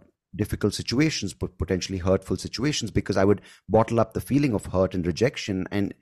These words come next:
I would disguise it with comedy, with humor, with, with funny, um, uh, outbursts, because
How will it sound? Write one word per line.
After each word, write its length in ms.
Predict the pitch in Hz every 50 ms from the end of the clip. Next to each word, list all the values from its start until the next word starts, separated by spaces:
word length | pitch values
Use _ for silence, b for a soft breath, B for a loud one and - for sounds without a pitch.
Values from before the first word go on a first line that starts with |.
| b b b b b b
I 140 | - 101 104
would 360 | 104 107 104 98 92 - 85
disguise 500 | 80 104 90 78 - 104 110 127 123 107
it 140 | 104 95 -
with 140 | 95 95 -
comedy, 380 | - 110 131 165 160 98 90
with 160 | 85 82 87 -
humor, 400 | - 131 151 160 135 104 92 87
with, 300 | 85 90 85 80 - _ b b b b b b
with 200 | - 98 92 -
funny, 560 | - 104 104 101 107 107 104 104 104 101 - _ -
um, 520 | 98 98 95 92 92 92 90 92 92 92 - b b b b b b _ _ _ -
uh, 360 | 90 85 80 80 71 71 78 71 - _ -
outbursts, 720 | 127 170 156 127 92 95 85 71 69 - - - - - - -
because 340 | - - - 117 92 -